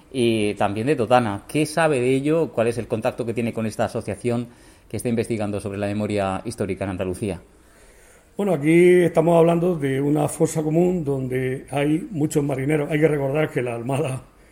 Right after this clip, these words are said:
Speaker 2: el cuerpo de la Armada fue leal a la República hasta el final.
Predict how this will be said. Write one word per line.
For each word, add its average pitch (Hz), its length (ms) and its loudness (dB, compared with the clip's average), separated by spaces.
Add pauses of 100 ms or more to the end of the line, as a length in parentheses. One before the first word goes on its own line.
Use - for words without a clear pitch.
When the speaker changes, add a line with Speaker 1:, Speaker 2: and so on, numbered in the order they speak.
(480)
Speaker 2:
el 123 280 -4
cuerpo 156 340 2
de 143 80 4
la 139 80 4
Armada 135 340 0
fue 135 240 -2
leal 135 240 2
a 135 60 2
la 131 120 0
República 127 380 -2
hasta 117 160 -6
el 117 80 -4
final. 147 320 -6